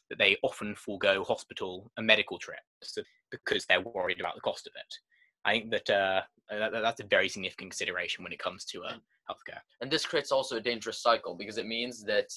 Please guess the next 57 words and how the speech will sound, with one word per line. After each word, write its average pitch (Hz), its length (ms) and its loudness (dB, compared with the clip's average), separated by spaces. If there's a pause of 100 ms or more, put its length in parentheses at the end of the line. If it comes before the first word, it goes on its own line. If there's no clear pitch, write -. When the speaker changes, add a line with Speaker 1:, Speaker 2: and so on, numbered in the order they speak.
Speaker 2:
because 117 320 -4
people 113 380 -6
don't 107 200 2
do 110 120 -6
doctor's 107 400 0
checkups 110 440 2
because 90 160 -12
they're 107 80 -6
s-, - 240 -8
because 104 320 -4
it's - 160 -12
not 101 260 2
free 95 260 0
and 90 100 -6
it - 100 -4
ends 98 140 -10
up 104 140 -6
costing 104 400 -2
them 101 100 -6
more, 113 380 0 (400)
uh, 113 160 12 (100)
they 113 140 6
then 113 180 4
get - 160 -8
sicker - 320 -2
and 104 100 -4
sicker. 98 460 -2
And 113 100 2
then 110 220 0
they're, 104 320 2 (320)
if 127 400 0 (100)
they 110 180 4
would 113 160 -2
have 104 80 -2
s-, - 280 -10
if - 140 -6
they 123 100 0
would 117 160 0
have - 160 -2
gone 110 300 2
earlier, 98 560 2 (360)
then 113 140 6
their 107 140 2
treatment 110 380 -2
would 110 100 2
have 110 100 -4
been 104 120 -2
cheaper. 117 380 -2
But 110 160 0
because 110 440 0
they 107 140 2
have 107 160 0
to 110 100 -4
wait 101 240 2
longer 101 300 2
and 98 120 0
longer 95 440 0